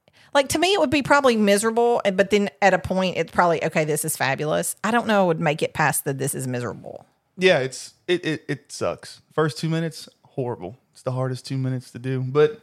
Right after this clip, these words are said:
Speaker 2: once you make it past that, it's, like, euphoric.
Speaker 1: Can you
Speaker 2: It's
Speaker 1: tell a
Speaker 2: like
Speaker 1: difference in, like, your body and your
Speaker 2: Oh, yeah.
Speaker 1: muscles?
Speaker 2: Yeah.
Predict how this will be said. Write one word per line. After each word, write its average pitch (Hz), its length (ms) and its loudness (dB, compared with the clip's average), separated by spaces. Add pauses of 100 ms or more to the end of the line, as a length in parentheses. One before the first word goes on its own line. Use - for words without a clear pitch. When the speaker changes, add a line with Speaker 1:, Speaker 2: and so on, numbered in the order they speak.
Speaker 2:
once 156 140 -4
you 165 60 -4
make 185 120 -2
it 190 80 -2
past 135 260 -2
that, 139 320 0
it's, - 180 -10
like, 101 200 -6 (560)
euphoric. 107 480 -12
Speaker 1:
Can 254 180 4
you 254 100 2
Speaker 2:
It's - 80 -2
Speaker 1:
tell 208 120 6
a 208 40 4
Speaker 2:
like 202 60 2
Speaker 1:
difference 190 360 0
in, 180 100 0
like, 165 200 0
your 165 80 -4
body 151 320 2
and 151 80 -4
your 147 100 -2
Speaker 2:
Oh, - 20 -2
yeah. 110 80 -2
Speaker 1:
muscles? - 480 -4
Speaker 2:
Yeah. - 220 -10